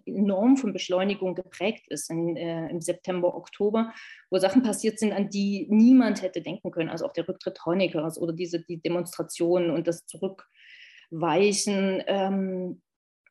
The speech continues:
da am neunten Oktober in Leipzig und so weiter. Also da sind einfach schon so viele Sachen passiert, sehr schnell, in einer sehr schnellen Folge. Und was da am neunten November passiert, das ist wirklich so, kommt einem Erdrutsch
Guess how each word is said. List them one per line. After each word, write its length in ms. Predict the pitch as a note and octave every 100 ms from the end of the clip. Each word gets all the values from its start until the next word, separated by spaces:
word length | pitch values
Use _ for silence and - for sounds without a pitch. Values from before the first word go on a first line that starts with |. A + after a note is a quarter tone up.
| - _
da 220 | - E3+ -
am 160 | F3+
neunten 300 | F3+ F3+ F3+
Oktober 440 | F#3 - F#3+ F3+ F3+
in 100 | F3
Leipzig 440 | D#3 D#3 - E3
und 120 | E3+
so 120 | E3
weiter. 300 | D#3+ D#3 E3+
Also 160 | - G3
da 160 | G#3 A3+
sind 100 | A3+
einfach 240 | F#3+ G3+
schon 200 | - G3
so 100 | A#3
viele 220 | C4+ A3+
Sachen 260 | G#3+ - A#3+
passiert, 360 | G3 - F#3
sehr 300 | - F#3+ G#3
schnell, 460 | A3+ - G3 G3+ A3
in 120 | F3+
einer 140 | F#3 F3
sehr 220 | F3+ G3+
schnellen 240 | G#3 F#3
Folge. 340 | - F#3+ B3+ A3
Und 140 | G3
was 140 | G3
da 80 | - -
am 80 | F3+
neunten 360 | F#3 F#3+ F#3+
November 480 | E3+ E3 C4 F4 A3+
passiert, 460 | - - - A3 A3
das 160 | A3 A#3
ist 120 | A3+
wirklich 300 | G#3 A3 G#3+
so, 180 | G3+ G3
kommt 220 | G3 -
einem 140 | F3+ -
Erdrutsch 800 | F#3+ F#3+ - - F3+ - -